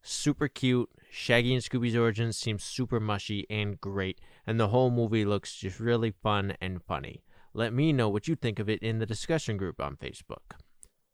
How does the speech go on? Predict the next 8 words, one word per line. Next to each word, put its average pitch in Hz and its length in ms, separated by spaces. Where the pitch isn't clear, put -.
All 120 160
right, - 260
so 156 240
we 147 180
are 143 80
watching 123 440
The 113 160
Haunted 139 500